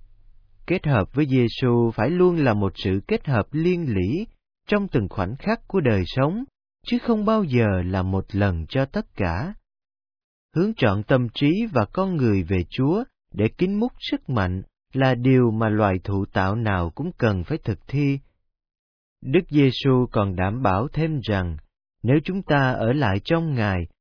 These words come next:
và để Ngài ở lại trong chúng ta, thì mọi ước nguyện của ta sẽ được đoái nhận. Khi hai bên đã có một sự gắn kết sâu thẳm với nhau,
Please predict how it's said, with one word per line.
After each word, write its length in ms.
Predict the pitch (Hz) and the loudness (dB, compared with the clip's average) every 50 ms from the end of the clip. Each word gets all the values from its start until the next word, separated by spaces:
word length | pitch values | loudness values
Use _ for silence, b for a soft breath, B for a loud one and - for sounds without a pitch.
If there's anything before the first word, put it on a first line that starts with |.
| _ _ _ | _ _ _
và 140 | 123 123 120 | 2 2 4
để 220 | 117 113 117 139 | 4 4 2 2
Ngài 320 | 175 175 160 135 113 101 95 | 2 0 0 0 0 0 0
ở 140 | 110 123 151 | 0 0 0
lại 300 | 156 131 104 92 95 95 | 2 2 2 2 0 -2
trong 240 | - - 147 151 139 | -2 -4 -4 -4 -4
chúng 180 | - 170 190 | -6 -6 -8
ta, 360 | 175 - 160 143 135 135 131 135 - _ _ _ _ _ _ - | -4 -2 0 0 2 0 -2 -4 -8 _ _ _ _ _ _ 0
thì 120 | 151 135 | 0 2
mọi 260 | 123 117 107 107 120 | 4 4 2 2 2
ước 240 | 156 170 214 220 - | 2 0 -2 0 -2
nguyện 300 | 147 120 107 101 104 107 | 0 0 0 0 -2 -2
của 180 | - - 123 143 | -2 -4 -4 -2
ta 340 | - - 165 156 156 156 151 | -2 0 0 0 0 -2 -4
sẽ 220 | - - 123 117 143 | -4 -2 -2 -2 0
được 280 | 131 117 101 95 - | 2 0 0 0 0
đoái 280 | 113 113 117 127 156 202 | -2 0 0 0 0 -2
nhận. 380 | 202 135 95 87 85 87 87 85 - - - - - - - _ _ _ _ _ - - - - - | -2 -2 -2 -2 -2 -4 -6 -8 -12 -20 -20 -20 -20 -20 -20 _ _ _ _ _ -20 -20 -20 -20 -20
Khi 240 | _ - - 139 135 | _ -2 0 0 2
hai 240 | 123 127 123 120 113 | 2 2 0 0 2
bên 340 | 110 120 120 120 113 110 | 2 4 4 4 2 0
đã 80 | 98 107 110 - | 0 -2 -2 0
có 100 | - 180 | -2 -2
một 220 | 196 180 143 110 - | -2 -2 -2 -4 -4
sự 240 | - - 101 95 95 | -4 -4 -2 -2 0
gắn 300 | 92 101 117 139 165 156 | 0 -2 -2 -2 -4 -4
kết 200 | - 175 208 - | -4 -4 -4 -4
sâu 280 | - - - 175 165 156 - | -4 -2 -2 0 -2 -2 -4
thẳm 280 | 123 98 87 98 120 135 | -4 -4 -4 -4 -4 -4
với 120 | 160 180 175 | -4 -4 -2
nhau, 420 | 170 156 143 139 139 135 135 | -2 0 0 0 0 -2 -2